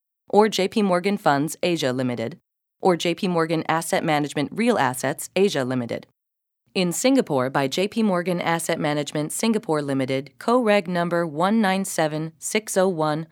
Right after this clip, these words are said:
five eight six K, or J P Morgan Asset Management Real Assets Singapore Private Limited, co-reg number two zero one one two zero three five five E. In Taiwan by J P Morgan Asset Management Taiwan Limited.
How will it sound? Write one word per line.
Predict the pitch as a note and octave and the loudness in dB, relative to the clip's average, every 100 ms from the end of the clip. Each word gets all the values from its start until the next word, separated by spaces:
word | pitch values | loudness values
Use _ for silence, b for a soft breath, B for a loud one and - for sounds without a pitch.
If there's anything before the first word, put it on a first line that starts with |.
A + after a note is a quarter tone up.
| b | b
five | _ F#3 G3+ - | _ 2 2 0
eight | F3 - | -4 -6
six | - F3 - | -4 -4 -4
K, | - E3 C3 - _ _ _ - | -2 -2 -2 -8 _ _ _ 0
or | D#3 | 0
J | D3 G3 | 2 0
P | A3+ A#3+ | 2 2
Morgan | G3+ F3 F3 E3+ | 4 2 -2 0
Asset | E3 E3 F3+ D#3+ | 0 0 -2 0
Management | D3 C#3+ C#3+ C#3+ C3+ | 0 0 -2 -4 -4
Real | D3+ G3 A3+ | -2 -2 0
Assets | D#3+ C#3+ - C3+ C3+ | 0 -2 -2 -4 -4
Singapore | - F#3+ G3 F#3+ F3+ | -4 -4 -4 -2 -2
Private | F3+ - F3+ G3+ - | -2 -2 0 0 -2
Limited, | D#3 C#3 C#3 D#3 - _ _ - | -2 -2 -2 -6 -12 _ _ 2
co-reg | G3 A#3+ G#3+ F#3 | 4 8 6 4
number | F3+ E3+ | 0 0
two | E3+ - A#3+ | -2 -2 0
zero | A3 A3 A3 | 2 4 2
one | D#3+ D#3+ F3 G#3+ _ | 4 2 2 -4 _
one | E3+ F3+ G3 | 0 2 0
two | - F3 | -2 -4
zero | D#3 D#3 E3 A#3 - | -2 0 0 -4 -6
three | - A3 | -2 0
five | A3 F3+ F#3 | 2 2 4
five | F3+ D#3+ E3+ | 2 2 0
E. | D#3 C3+ A#2+ _ _ _ _ _ _ _ _ | -2 -4 -6 _ _ _ _ _ _ _ _
In | F3 E3 | -4 0
Taiwan | F3+ E3 F#3 A3 E3+ | 4 4 6 4 2
by | D#3 - | 0 0
J | E3+ E3+ | 0 -2
P | F#3+ | -2
Morgan | E3 D3+ D3+ | 0 0 -2
Asset | D3+ D3 D#3 C#3+ | -2 -2 -2 0
Management | C#3 C3+ B2+ C3+ B2 | 0 0 -2 -4 -4
Taiwan | - C#3+ D#3 A3+ G#3 | 0 0 2 2 2
Limited. | C3+ C3 C3 | 0 0 -2